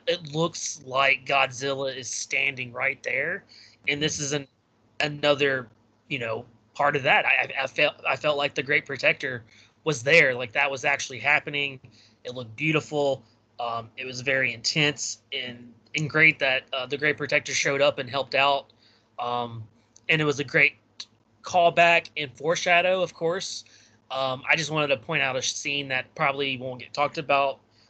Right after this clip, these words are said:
again, but it, it, it's one of my favorite little moments is,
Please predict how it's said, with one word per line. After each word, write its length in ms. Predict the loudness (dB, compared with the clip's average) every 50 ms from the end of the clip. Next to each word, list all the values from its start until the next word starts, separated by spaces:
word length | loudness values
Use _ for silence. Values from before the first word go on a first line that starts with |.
| _ _ _ _ _ -6
again, 460 | -6 -6 -4 0 2 2 2 2 2
but 180 | 0 -2 -2 -2 -2
it, 80 | -4 -4 -6 _ _ _ -20
it, 140 | -20 -20 _ _ -20 _
it's 220 | _ -18 -14 -6 -2
one 100 | -2 0
of 80 | 0
my 140 | 2 0 0
favorite 480 | 0 2 2 2 2 2 0 -4 -2 -2
little 340 | -2 -2 0 -2 -2 -4 -8 -6
moments 460 | -4 -4 -2 -2 -2 -4 -4 -4 -6
is, 240 | -6 -6 -6 -8 -10